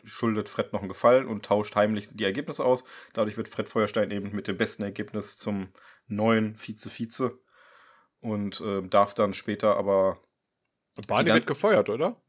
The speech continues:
Speaker 1: Ja, Fred Feuerstein muss halt Barney feuern, weil Fre-, äh,
Speaker 2: Ah.
Speaker 1: Barney dann das schlechteste Ergebnis hat, was eigentlich Fred Feuerstein hatte, weil er kompletten Blackout hatte beim Test. Also selbst der Affe war besser,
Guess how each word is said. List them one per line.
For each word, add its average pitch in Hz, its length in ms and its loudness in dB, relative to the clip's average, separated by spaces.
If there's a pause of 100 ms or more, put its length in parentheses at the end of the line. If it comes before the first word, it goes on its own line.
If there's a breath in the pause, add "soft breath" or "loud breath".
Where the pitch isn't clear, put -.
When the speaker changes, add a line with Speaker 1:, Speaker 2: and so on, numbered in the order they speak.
Speaker 1:
Ja, 131 260 8
Fred - 240 2
Feuerstein 143 360 8
muss 127 120 2
halt 117 160 4
Barney 123 220 8
feuern, 143 300 4
weil 120 120 6
Fre-, - 280 -8
äh, 110 160 2
Speaker 2:
Ah. 117 80 2
Speaker 1:
Barney 117 240 6
dann 113 160 6
das 107 280 2
schlechteste - 380 0
Ergebnis 120 320 2
hat, 127 140 2
was 107 100 0
eigentlich 104 200 -4
Fred - 160 -6
Feuerstein 135 280 2
hatte, 127 240 0
weil 101 100 4
er 104 60 6
kompletten 107 420 0
Blackout 131 300 2
hatte 135 220 0
beim 123 240 2
Test. - 360 -4
Also 113 140 4
selbst 135 240 6
der - 80 8
Affe 139 220 4
war 139 80 10
besser, 147 280 2